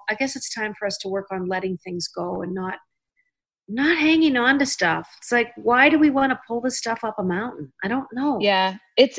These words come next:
Speaker 2: it's tough to, I always see that happening around, of course, Mother's Day and Father's Day and, and frankly, Christmas too, for a lot of people. If they have, um, complicated family histories or one that's particularly painful for them,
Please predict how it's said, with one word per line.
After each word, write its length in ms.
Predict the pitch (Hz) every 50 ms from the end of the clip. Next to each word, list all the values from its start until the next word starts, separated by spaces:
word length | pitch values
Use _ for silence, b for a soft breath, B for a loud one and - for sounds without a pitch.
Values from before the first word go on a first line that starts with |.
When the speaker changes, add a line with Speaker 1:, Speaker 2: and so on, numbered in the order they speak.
| - -
Speaker 2:
it's 200 | 226 233 - -
tough 240 | - 226 220 214 -
to, 80 | - - 190
I 120 | 202 202
always 260 | 208 214 214 220 -
see 160 | - - 214
that 200 | 190 190 185 -
happening 520 | 185 180 180 175 175 - 170 175 170 170 165
around, 320 | 165 165 156 156 156 151
of 100 | 156 156
course, 240 | - 175 165 165 -
Mother's 340 | 190 202 208 202 196 196 -
Day 280 | - 190 185 180 175 175
and 100 | 160 160
Father's 420 | - 165 160 160 156 170 170 -
Day 200 | - 160 156 160
and, 140 | 160 156 156 B B B B
and 160 | - 285 302 -
frankly, 340 | - 247 262 359 - 220
Christmas 500 | 185 - - 208 220 233 - - 180 -
too, 220 | - - 196 220 226
for 140 | - 175 165
a 40 |
lot 160 | 160 156 151 151
of 80 | -
people. 380 | - 156 151 - 151 156 165 B B B B B -
If 160 | 185 185 -
they 120 | 180 175
have, 460 | 175 170 180 180 175 180 175 175 170 - b b b _ -
um, 320 | 165 170 165 165 160 160 151
complicated 760 | - 180 170 175 - 190 - 185 165 165 160 156 156 156 156
family 340 | - - 170 160 160 156 156
histories 720 | 170 170 175 - - - 170 170 165 160 160 160 160 -
or 260 | - 170 160 156 151
one 220 | 156 160 165 160 160
that's 180 | 151 139 - -
particularly 680 | - 190 185 - 165 - 175 160 156 151 147 151 160 -
painful 380 | - 196 208 220 220 - 202 196
for 80 | - 185
them, 280 | 175 180 180 185 180